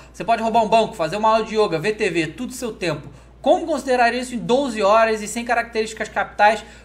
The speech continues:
como a interação e a liberdade do joca-, jogador?" É exatamente isso, galera. Como eu falei, lembra o filme The Last of Us que eu falei sobre isso? Só que G T A é pior ainda, porque o G T A é um jogo monstruosamente gigante.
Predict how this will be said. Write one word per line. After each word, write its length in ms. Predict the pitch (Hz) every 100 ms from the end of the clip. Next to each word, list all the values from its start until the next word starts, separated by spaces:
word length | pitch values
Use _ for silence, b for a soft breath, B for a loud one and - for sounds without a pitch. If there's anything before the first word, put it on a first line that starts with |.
| -
como 160 | 208
a 20 | 220
interação 400 | 220 220 220 220
e 40 |
a 20 |
liberdade 380 | 214 202 202 196
do 60 | 185
joca-, 260 | 202 214 190
jogador?" 480 | 156 185 185 117 110 - - - - - - - - - - - - -
É 60 | 240
exatamente 500 | 226 233 240 269 180
isso, 120 | -
galera. 180 | 113 127
Como 160 | 311
eu 60 | -
falei, 240 | 190 190
lembra 240 | 202 220 175
o 40 |
filme 160 | 170 175
The 100 | 160
Last 180 | 151
of 80 | 156
Us 100 | 147
que 60 | -
eu 40 |
falei 160 | 143 135
sobre 200 | 151 190
isso? 160 | - B B B
Só 100 | 392
que 100 | 381
G 100 | 480
T 100 | 427
A 60 | 403
é 20 |
pior 240 | - 415
ainda, 340 | 403 269 330 190
porque 140 | 294
o 20 |
G 100 | 311
T 120 | -
A 40 | 349
é 120 | 392
um 20 |
jogo 240 | 359 359 370 - - -
monstruosamente 720 | 370 359 - 294 277 269 208
gigante. 340 | 175 214 214